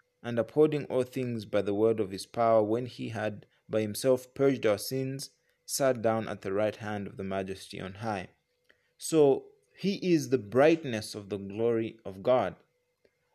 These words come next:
And interestingly, when you look at certain words like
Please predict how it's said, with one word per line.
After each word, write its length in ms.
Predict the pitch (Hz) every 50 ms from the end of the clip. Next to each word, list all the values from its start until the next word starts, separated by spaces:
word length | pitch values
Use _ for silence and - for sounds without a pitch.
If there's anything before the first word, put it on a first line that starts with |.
| - 151
And 320 | 151 156 156 147 147 - - _ _ _ _ _ -
interestingly, 1000 | 190 220 233 - - 214 196 - - - 160 156 143 131 123 120 117 117 110 - _ _ _ _ _ _ _ _ _ _ _
when 220 | - 143 165 202 208
you 160 | 190 160 143
look 260 | 139 147 165 160 -
at 140 | 147 - -
certain 400 | - 151 147 151 151 135 120 113
words 440 | 113 123 123 120 110 101 92 101 101
like 340 | 101 101 101 95 - -